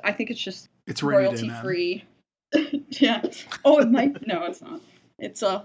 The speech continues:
Speaker 1: a little bit more chipper. It, it's passable, like, you could be like, "Oh, that's, that's definitely Sailor Moon-esque," but, uh, no. I saw it one day in, uh, in our Chinatown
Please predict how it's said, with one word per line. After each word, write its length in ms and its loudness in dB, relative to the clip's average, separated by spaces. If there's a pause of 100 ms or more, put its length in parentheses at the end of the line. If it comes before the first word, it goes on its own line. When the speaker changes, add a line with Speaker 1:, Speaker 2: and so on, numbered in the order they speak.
Speaker 1:
a 40 -6
little 180 0
bit 100 2
more 100 0
chipper. 520 -2 (240)
It, 200 0
it's 200 2
passable, 600 -4
like, 200 -4
you 100 -6
could 140 -6
be 120 -10
like, 380 -8 (120)
"Oh, 100 -2
that's, 440 -8
that's 300 -14 (180)
definitely 400 -2
Sailor 300 -4
Moon-esque," 680 -4
but, 260 -2 (180)
uh, 400 -2
no. 340 -4 (300)
I 120 2
saw 360 2
it 100 -4
one 200 -2
day 380 0 (600)
in, 240 -6
uh, 280 -10 (680)
in 80 -4
our 140 -6
Chinatown 680 -4